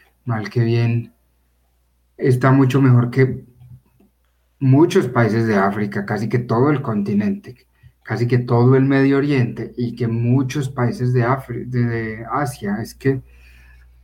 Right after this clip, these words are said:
es que casi que Asia y África, pues,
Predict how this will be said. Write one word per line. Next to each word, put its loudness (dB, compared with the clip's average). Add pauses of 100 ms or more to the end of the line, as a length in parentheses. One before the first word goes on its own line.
(1400)
es 0
que -4
casi 0
que 2
Asia 4
y 4
África, 0 (880)
pues, -4